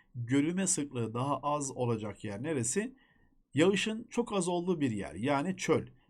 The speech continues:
Ve beş numaralı yer çöl, görüyorsunuz. Beş numaralı yer çöl. Ama bakın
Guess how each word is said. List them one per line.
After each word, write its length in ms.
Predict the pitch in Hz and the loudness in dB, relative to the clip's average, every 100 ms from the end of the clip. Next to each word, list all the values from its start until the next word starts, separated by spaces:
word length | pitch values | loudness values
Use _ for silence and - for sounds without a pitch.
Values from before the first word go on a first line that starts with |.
| - | -6
Ve 140 | 120 135 | -2 2
beş 240 | 185 - | 0 0
numaralı 300 | 180 160 147 | -4 0 2
yer 240 | 151 180 | 2 0
çöl, 280 | 180 170 147 | -4 -4 -4
görüyorsunuz. 680 | 165 147 143 123 120 - - _ _ _ _ _ _ - | -6 -4 -4 -4 -10 -14 -20 _ _ _ _ _ _ -6
Beş 260 | 131 123 | -4 -4
numaralı 220 | 131 117 110 | -4 -4 -4
yer 220 | 120 127 | -6 -8
çöl. 240 | - 113 - - _ _ - - _ | -10 -10 -12 -20 _ _ -20 -20 _
Ama 360 | 185 160 143 - - | 0 2 2 -2 -4
bakın 380 | 139 123 147 | -4 -2 -4